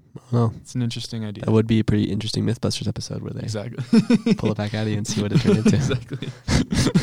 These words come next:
Speaker 2: <laughs>
Speaker 1: Okay, this next question is from Jax Bell. Um, "Blasphemy doesn't count in your thoughts. Of course, you don't want to talk bad and do blasphemy in your heart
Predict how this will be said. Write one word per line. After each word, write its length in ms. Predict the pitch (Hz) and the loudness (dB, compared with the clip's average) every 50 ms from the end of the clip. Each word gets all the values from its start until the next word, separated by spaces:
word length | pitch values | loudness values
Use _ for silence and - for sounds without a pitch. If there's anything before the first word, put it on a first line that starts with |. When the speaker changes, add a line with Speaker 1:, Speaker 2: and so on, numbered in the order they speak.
| - 202 185 - - 214 202 - 202 196 - | 6 6 4 6 4 2 4 4 2 0 0
Speaker 2:
<laughs> 40 | - - - 233 220 - - 208 - - - - - - _ _ _ _ | -2 -10 -8 -8 -6 -6 -8 -8 -8 -8 -10 -10 -12 -16 _ _ _ _
Speaker 1:
Okay, 200 | - 123 117 123 | -2 0 2 2
this 180 | 120 120 120 113 | 2 2 4 4
next 160 | 139 131 - | 4 4 4
question 300 | - 135 120 - 131 127 | 4 2 2 4 2 2
is 100 | 120 110 | 2 0
from 180 | - - 110 104 | 0 0 0 0
Jax 320 | 101 107 107 110 110 - - | 2 2 2 2 0 -2 -4
Bell. 360 | - 101 101 101 104 104 104 107 - - - - - - - _ - - | -2 0 0 0 0 0 -2 -4 -6 -8 -12 -12 -12 -12 -14 _ -10 -6
Um, 460 | - 107 101 95 95 95 98 104 107 - _ _ _ _ _ _ _ _ _ _ _ _ _ _ _ _ _ _ _ _ _ _ _ _ _ _ _ - | -4 -2 -2 0 0 0 -2 -2 -4 -8 _ _ _ _ _ _ _ _ _ _ _ _ _ _ _ _ _ _ _ _ _ _ _ _ _ _ _ -2
"Blasphemy 360 | 135 135 147 - 156 156 151 | 0 0 2 4 6 6 6
doesn't 300 | 139 131 123 117 120 110 | 6 4 4 4 2 0
count 460 | - - 120 113 104 98 - - - _ _ _ _ _ - | 2 2 2 2 2 0 -2 -6 -12 _ _ _ _ _ -4
in 100 | 113 107 | -2 -2
your 100 | 101 104 | -2 -2
thoughts. 520 | - 127 104 95 95 - - - - - - - - _ _ _ _ _ _ _ _ | -2 0 0 0 -2 -4 -8 -10 -10 -10 -12 -16 -20 _ _ _ _ _ _ _ _
Of 100 | - 113 | -12 -8
course, 440 | - - 110 95 95 - - - - | -6 -4 -4 -4 -4 -6 -8 -10 -8
you 120 | - 110 104 | -8 -6 -4
don't 220 | - 104 98 - | -2 -2 -2 0
want 240 | 80 101 98 98 - | 0 0 0 0 -2
to 60 | - 92 | -4 -2
talk 400 | - 135 123 117 113 - - - _ _ _ _ | 2 2 2 2 2 -2 -10 -18 _ _ _ _
bad 300 | - 101 95 92 95 98 | -4 -2 0 0 0 -2
and 100 | 101 101 | -2 -4
do 100 | 98 101 | -4 -4
blasphemy 460 | 98 113 113 113 110 - - 107 101 101 | -2 0 0 0 0 0 0 0 0 0
in 80 | 98 | -2
your 100 | 92 98 | -2 -2
heart 260 | 104 127 117 98 - | 0 0 0 -2 -4